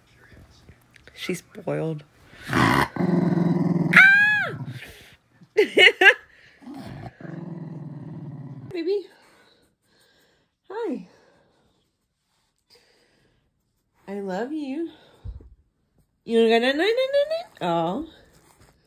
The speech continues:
Hey. There we go. My new phone takes good pictures of you, baby. I'm glad you feel better. I'm sorry you felt so bad last night, P.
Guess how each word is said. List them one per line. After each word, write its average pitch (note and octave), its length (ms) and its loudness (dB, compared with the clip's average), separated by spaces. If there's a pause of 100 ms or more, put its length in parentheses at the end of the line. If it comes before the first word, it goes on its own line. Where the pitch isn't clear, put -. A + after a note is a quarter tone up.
(600)
Hey. A3+ 380 4 (1000)
There C#3+ 140 -6
we C#3 80 -6
go. C3 240 -10 (560)
My D4+ 140 -4
new C#4+ 240 0
phone E4 280 -6
takes A3 200 -2
good B3 160 -2
pictures D4 320 -2
of G3+ 120 0
you, F#3 120 -4
baby. A3 580 -4 (2250)
I'm G3 100 -6
glad A3 220 2
you D#4+ 160 0
feel A3+ 260 -4
better. A#3+ 480 -4 (1200)
I'm A#3+ 80 -10
sorry - 380 -4
you - 180 2
felt - 220 0
so D#4+ 140 -2
bad - 320 -4
last - 220 -2
night, - 260 -6
P. G#3+ 300 -6